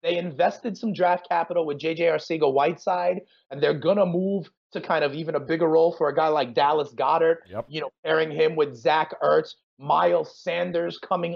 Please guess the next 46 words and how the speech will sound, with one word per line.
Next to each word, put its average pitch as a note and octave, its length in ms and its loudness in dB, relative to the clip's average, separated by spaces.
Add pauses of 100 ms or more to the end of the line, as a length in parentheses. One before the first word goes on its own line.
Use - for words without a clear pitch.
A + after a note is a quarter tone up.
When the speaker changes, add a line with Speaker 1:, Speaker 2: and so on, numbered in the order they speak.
Speaker 1:
on E3+ 300 2
at D3 100 0
the C#3+ 100 0
running E3 300 -2
back E3 220 0
position, E3 360 -4
had C#3+ 180 0
a B2+ 60 -2
great B2+ 400 -2
second E3+ 380 -2
half E3 280 -2
of D3 80 -12
the B2 60 -8
year. C3+ 420 0 (120)
Speaker 2:
Yep. B2 120 -6
Speaker 1:
So E3 220 0 (140)
we'll F#3+ 180 2
see E3+ 440 -4 (140)
what F3 420 0
Philly E3 240 0
does. C#3+ 240 2
You G3+ 80 -4
know, G3 100 2
Joe, F3 420 2 (220)
normally F#3+ 720 0 (120)
we F3+ 120 -12 (100)
make, E3+ 180 -2
like, D#3+ 200 2
a D3 60 -2
best D3+ 320 -2
bet D3 280 0 (240)
or C3+ 140 -2
a B2 40 2
play D#3 320 0
of C#3+ 100 0
the B2+ 60 -10
game, C#3 300 -2
and B2+ 80 -4
I B2 60 0
know C#3+ 160 2
we D#3 160 0
only C#3+ 180 -2
have C#3 220 0
a B2+ 60 -8
minute C3+ 260 -6
left. C3 220 -2